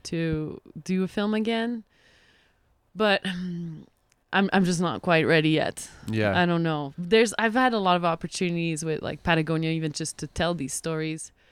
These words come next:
Speaker 1: with different mediums, you know, through, like, their catalog or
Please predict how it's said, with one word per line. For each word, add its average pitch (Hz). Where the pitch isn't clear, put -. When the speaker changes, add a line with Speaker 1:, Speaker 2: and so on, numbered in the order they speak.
Speaker 1:
with 180
different 165
mediums, 160
you 175
know, 160
through, 165
like, -
their 143
catalog 165
or 147